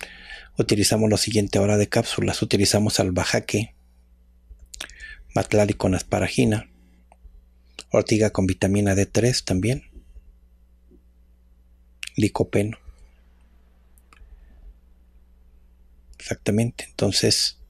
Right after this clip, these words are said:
albahaque, serpentaria, atlari con asparagina, ortiga con vitamina D tres,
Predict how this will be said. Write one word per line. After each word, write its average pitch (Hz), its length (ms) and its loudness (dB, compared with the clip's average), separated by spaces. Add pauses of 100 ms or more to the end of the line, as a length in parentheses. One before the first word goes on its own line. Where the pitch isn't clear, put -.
(460)
albahaque, - 840 -2 (3250)
serpentaria, 104 840 0 (880)
atlari 107 340 0
con 98 180 0
asparagina, 107 760 -2 (1160)
ortiga 110 380 4
con 98 160 -2
vitamina 104 400 2
D 104 100 4
tres, 127 460 0